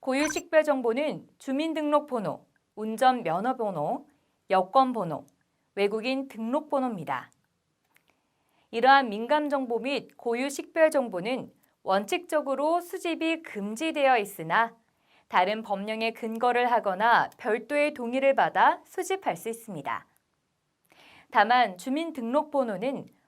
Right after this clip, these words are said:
법 제이십사 조의 이에 따라 법령상 구체적인 근거가 있는 경우에 한하여 처리가 가능합니다. 업무를 진행하다 보면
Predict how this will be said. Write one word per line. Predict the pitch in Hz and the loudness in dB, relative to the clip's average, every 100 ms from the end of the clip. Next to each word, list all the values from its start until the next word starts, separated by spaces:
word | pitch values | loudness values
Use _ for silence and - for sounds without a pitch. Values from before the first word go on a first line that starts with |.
| _ | _
법 | 240 247 | 0 0
제이십사 | - 254 247 196 202 285 - 294 254 | 2 2 2 -2 -4 -6 2 2 2
조의 | 202 202 254 233 | 0 2 2 2
이에 | 180 208 247 | -2 -2 0
따라 | 233 180 147 220 - _ _ _ _ _ | 0 2 4 2 0 _ _ _ _ _
법령상 | 240 208 226 226 285 277 175 - | 0 0 -2 0 4 4 4 -8
구체적인 | - 277 277 370 339 330 320 320 320 | -12 -10 -2 2 4 4 4 -2 -4
근거가 | 269 262 285 285 | -4 2 6 6
있는 | 254 240 247 | 4 0 -4
경우에 | 240 185 196 214 | -4 -4 0 -2
한하여 | 214 190 151 156 285 359 - | -2 -4 -2 0 0 -2 -8
처리가 | - 339 262 233 277 | -4 -2 4 6 6
가능합니다. | 277 190 185 208 160 127 117 - _ _ _ _ _ - - 277 - - - _ _ _ _ | 2 -10 -8 -8 -8 -8 -10 -12 _ _ _ _ _ -2 2 2 0 -6 -14 _ _ _ _
업무를 | 202 247 359 381 370 | -2 0 0 2 0
진행하다 | 359 - 240 311 311 294 277 | -2 -6 -4 -2 0 2 0
보면 | 226 165 240 277 - | 0 -4 -4 -4 -6